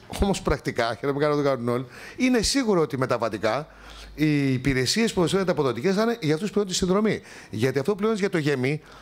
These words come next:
για να καταλάβεις, το μισό προσωπικό του επιμελητηρίου είναι για το γεμί. Άρα το πληρώνεις για αυτή τη συγκεκριμένη δουλειά. Δεν το πληρώνεις για όλο αυτό που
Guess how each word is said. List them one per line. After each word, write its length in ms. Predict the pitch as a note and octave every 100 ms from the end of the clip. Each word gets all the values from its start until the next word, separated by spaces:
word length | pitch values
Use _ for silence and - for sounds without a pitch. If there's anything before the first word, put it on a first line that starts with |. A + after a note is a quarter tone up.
| -
για 120 | B2
να 60 | C3+
καταλάβεις, 260 | C#3 F3+
το 100 | F3+
μισό 220 | C#3 - A3
προσωπικό 420 | G3+ F3+ D#3 F#3
του 80 | F3+
επιμελητηρίου 400 | D#3 C3+ B2+ F3
είναι 120 | G#3+
για 100 | G#3+
το 80 | G3
γεμί. 360 | G#3+ G#3+ B2+ - - - - - - -
Άρα 320 | A3 C4+ B3 - _ _ - - - _
το 120 | -
πληρώνεις 280 | D#3 D#3 G#3
για 80 | G3
αυτή 120 | G3+
τη 60 | A3
συγκεκριμένη 400 | G3+ F#3 A3 G#3+
δουλειά. 360 | A3+ A3+ F#2 - _ _ - - - - - -
Δεν 100 | E3
το 80 | G3+
πληρώνεις 320 | F3+ E3+ C#3
για 200 | C#3 C#3
όλο 140 | D3+
αυτό 180 | C#3 D3
που 480 | - B2+ A2+ F2+